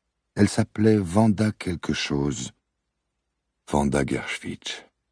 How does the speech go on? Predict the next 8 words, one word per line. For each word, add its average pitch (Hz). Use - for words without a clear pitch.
répliqua 76
Gabriel 71
d'une 73
voix 69
blanche. 62
Oui, 151
c'est 180
ça. -